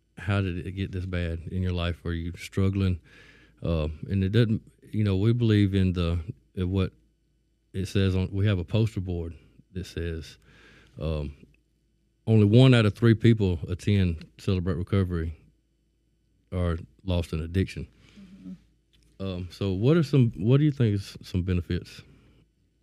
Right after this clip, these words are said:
Speaker 2: Um, there's a lot of benefits of Celebrate Recovery. Um, one of the first things that,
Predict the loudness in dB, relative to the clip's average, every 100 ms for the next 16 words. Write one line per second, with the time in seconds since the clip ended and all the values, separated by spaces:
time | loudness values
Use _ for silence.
0 | _ _ _ -8 -6 -4 -6 -6 -6 -6
1 | -10 -10 -12 -14 -14 -14 -12 -12 -8 -8
2 | -6 -8 -10 -8 -8 -8 -10 -10 -6 -4
3 | -4 -6 -8 -10 -6 -4 -6 -6 -10 -8
4 | -8 -8 -8 -8